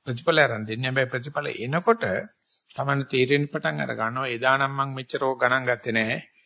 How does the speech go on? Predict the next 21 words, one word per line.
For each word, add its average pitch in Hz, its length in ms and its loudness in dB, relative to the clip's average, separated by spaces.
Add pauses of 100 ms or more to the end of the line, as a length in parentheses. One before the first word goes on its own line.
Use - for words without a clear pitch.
(220)
මේ 117 140 -2
පුංචි 127 360 0
දෙයක් 131 260 2
වශයෙන් 127 320 0
කෙරුවේ. 131 460 0 (400)
නමුත් 135 380 0 (400)
ඒ 127 180 0
සතිය 127 460 0 (420)
පුදුම 147 280 -2
ආරස්සාවක්, 127 800 0 (380)
ආරක්ක - 380 2
පච්චුපට්ඨාන 117 800 -2 (580)
ඇති 120 200 -4
කරලා 151 240 0
දෙනවා 139 300 2
දකිනකොට 151 540 0 (920)
යමෙක් 131 440 2 (320)
යමෙකුට 135 800 -2
තෑග්ගක් 143 420 0 (160)
දෙනවා 120 400 2
නම් 101 220 -6